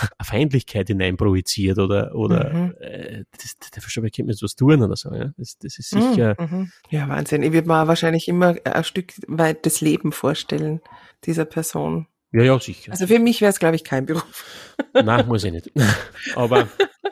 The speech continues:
Speaker 1: aber weil du erst noch, äh, weil du erst noch angesprochen hast, Held, da ist mir irgendwas aufgeschossen,
Speaker 2: Mhm.
Speaker 1: weil
Speaker 2: Mhm.
Speaker 1: du gesagt hast, zu diesem Bestatterberuf, nicht der Held oder so. Ja? Und, äh, das ist keine unwesentliche Sache, dass du gesagt hast, Held,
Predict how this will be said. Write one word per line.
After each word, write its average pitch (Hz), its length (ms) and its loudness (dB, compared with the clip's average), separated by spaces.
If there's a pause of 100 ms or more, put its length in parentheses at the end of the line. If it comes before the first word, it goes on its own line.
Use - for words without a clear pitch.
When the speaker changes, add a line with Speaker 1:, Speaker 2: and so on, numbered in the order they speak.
(180)
Speaker 1:
aber 110 500 0 (260)
weil 110 200 -2
du 135 120 4
erst 117 220 4
noch, 113 340 4
äh, 104 460 2
weil 104 140 2
du 120 140 -2
erst 110 240 -2
noch 107 400 0
angesprochen 113 580 -2
hast, - 320 -4
Held, 104 500 -2
da 127 40 4
ist 120 100 2
mir 123 100 0
irgendwas 110 240 0
aufgeschossen, 117 680 -2
Speaker 2:
Mhm. - 140 -12 (360)
Speaker 1:
weil 190 80 -2
Speaker 2:
Mhm. 120 120 2
Speaker 1:
du 117 80 2
gesagt 117 220 -2
hast, - 220 -4 (360)
zu - 100 -14
diesem 113 180 -10
Bestatterberuf, 110 720 0
nicht 113 120 -2
der 107 80 2
Held 101 280 2
oder 90 140 -2
so. - 240 -10 (500)
Ja? 117 220 2 (540)
Und, 113 600 0
äh, - 400 -12
das 120 160 -4
ist 127 140 -4
keine 120 180 2
unwesentliche 117 540 2
Sache, 120 320 -2
dass 104 180 -2
du 135 100 0
gesagt - 280 -2
hast, 104 200 -6
Held, 110 400 0